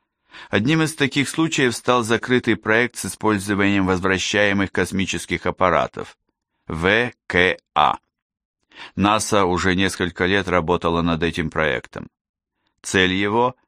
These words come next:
исследование октябрьского феномена, созданного им космического щита.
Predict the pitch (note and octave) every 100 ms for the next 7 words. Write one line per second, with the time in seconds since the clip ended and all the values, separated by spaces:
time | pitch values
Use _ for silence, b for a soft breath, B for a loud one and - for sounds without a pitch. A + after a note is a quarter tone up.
0 | _ _ _ _ - F#2+ - B2 C3 C3+
1 | B2+ B2 A2+ - A2 A2 G#2 - G2 F2+
2 | - E2 F#2 A2+ A#2+ B2+ B2+ _ _ _
3 | _ - - A#2 G2+ A#2 A#2 A2+ A2 A2
4 | - A2 G#2+ - F2 F2+ F2 F2+ F2 -
5 | F2 E2+ - F2 - C#2+ B1